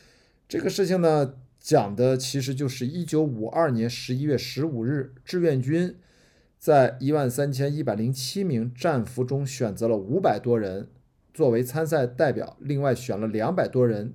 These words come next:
当啦啦队，举办了人类历史上空前也绝后的战俘奥运会。<laughs> 听上去就很逗吧？参加战俘奥运会的运动员们分别来自于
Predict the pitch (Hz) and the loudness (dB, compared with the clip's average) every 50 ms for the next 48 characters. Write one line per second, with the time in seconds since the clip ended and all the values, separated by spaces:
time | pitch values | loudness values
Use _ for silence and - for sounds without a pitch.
0 | - - - 139 131 135 131 147 147 147 151 151 151 160 160 175 127 - - - | -14 -6 -4 -2 -2 -2 -4 -2 -2 -2 0 0 -2 0 2 0 0 0 -4 -12
1 | - - 120 110 120 - 147 131 117 107 98 110 110 127 151 165 143 131 131 - | -8 -6 -4 -2 0 0 0 0 0 0 -2 -2 -2 2 4 4 4 4 0 -2
2 | 190 147 123 - 98 - 156 139 117 - - - - - _ _ _ _ _ _ | -4 -4 -4 -6 -4 -2 -2 -2 -2 -4 -10 -18 -20 -20 _ _ _ _ _ _
3 | - - - 208 220 220 - - 139 120 113 131 147 - - - - 117 117 110 | -10 -4 -2 2 2 2 0 2 2 2 2 2 -2 -4 -8 -6 -2 0 0 0
4 | 98 95 - - 113 117 139 143 143 - 208 190 135 - 117 - - - _ _ | -2 -4 -6 -2 0 0 0 0 -2 0 0 0 0 0 -2 -6 -8 -12 _ _
5 | _ _ - 175 151 123 101 - - - - 104 113 139 - 170 156 135 107 113 | _ _ -2 -2 -2 -2 -4 -6 -12 -14 -10 -8 -6 -6 0 2 2 2 2 0
6 | 113 107 110 107 - 135 120 - 127 - - - - - - 151 143 135 117 - | -2 -4 -6 -4 -2 0 0 0 -2 -4 -10 -18 -20 -10 -6 -2 -2 -2 -2 0
7 | 123 123 123 - 110 95 - 139 123 - - - - _ _ _ _ _ _ _ | -2 -2 -2 -2 -6 0 2 2 2 2 0 -6 -10 _ _ _ _ _ _ _
8 | _ _ _ _ _ - - 175 170 170 170 170 165 165 - 208 180 135 120 - | _ _ _ _ _ -4 -2 0 2 2 2 2 0 0 0 2 2 2 0 -2
9 | - - - 151 139 135 123 120 135 123 117 123 160 170 156 135 120 110 98 101 | -2 -2 0 0 0 0 0 0 0 0 2 0 0 0 0 2 0 0 0 0
10 | 127 139 127 123 - 202 220 226 170 143 135 123 117 95 110 127 127 127 139 120 | 0 0 0 0 0 -2 -2 0 2 2 2 2 2 2 0 -2 -2 0 -4 -4
11 | 101 101 107 123 127 | -2 0 -2 -2 -2